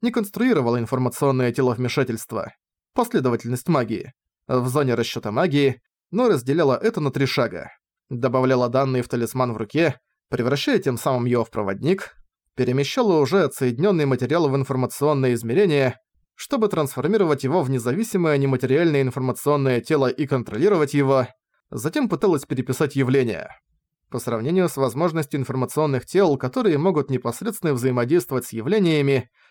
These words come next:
например, информационные тела современной магии, эта система уступает в скорости и гибкости,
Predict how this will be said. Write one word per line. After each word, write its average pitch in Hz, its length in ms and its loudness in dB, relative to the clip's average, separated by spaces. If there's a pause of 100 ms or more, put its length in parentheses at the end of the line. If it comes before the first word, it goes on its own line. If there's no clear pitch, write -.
(160)
например, 226 340 2
информационные 135 800 0
тела 131 240 0
современной 120 520 -2
магии, 135 520 2 (340)
эта 226 260 -2
система 156 500 0
уступает 135 500 0
в - 20 -12
скорости 135 400 -2
и 113 60 -6
гибкости, 143 680 0